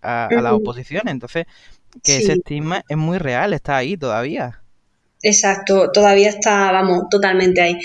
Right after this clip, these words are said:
Speaker 2: También lo han cambiado hace poco, que, mm, antes no se podía ser taxista si tenías V I H en la Comunidad de Madrid.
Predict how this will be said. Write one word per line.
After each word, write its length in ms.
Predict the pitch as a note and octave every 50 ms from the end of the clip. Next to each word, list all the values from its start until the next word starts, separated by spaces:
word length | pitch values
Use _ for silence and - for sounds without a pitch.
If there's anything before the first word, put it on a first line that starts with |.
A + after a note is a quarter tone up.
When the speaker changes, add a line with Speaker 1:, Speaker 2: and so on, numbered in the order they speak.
| - - - -
Speaker 2:
También 280 | - G3+ G3 G3+ G3+ G#3 A3 A3 A3 G#3+ G#3+ - - -
lo 160 | - G3 G3+
han 120 | G3 G3+ G3
cambiado 280 | G3+ G3+ G#3 G3+ G3+
hace 120 | G3+ G#3 G3
poco, 560 | G3 G3 G3 G3 G#3+ A3 A3+ A3 - - - -
que, 260 | - G3 F#3 F3 E3+
mm, 340 | E3 E3 E3 E3 E3 E3 - - -
antes 240 | F3 F#3+ F#3 G3 G3
no 80 | G3
se 100 | G3 G3
podía 300 | F#3 F3+ F3+ F3+ F#3 F3+
ser 180 | F3+ F#3+ F3+ F3+
taxista 680 | - F3+ F3+ F3+ - F#3 F#3 - - G3+ G3 G3 - - -
si 140 | - G#3
tenías 240 | G3 F#3+ F#3+ F3+ F#3
V 160 | G3+ G3 G3+
I 60 | G3 G3
H 280 | G3 G3+ G3+ - D4+ D4
en 40 |
la 260 | A#3 G#3+ G3 F#3 F3+ F3+
Comunidad 380 | F#3 F#3+ F#3+ F#3 F#3 F3+ F3+
de 80 | F#3 F#3
Madrid. 360 | F#3 G3 G#3+ C#4+ F4+ F4+ -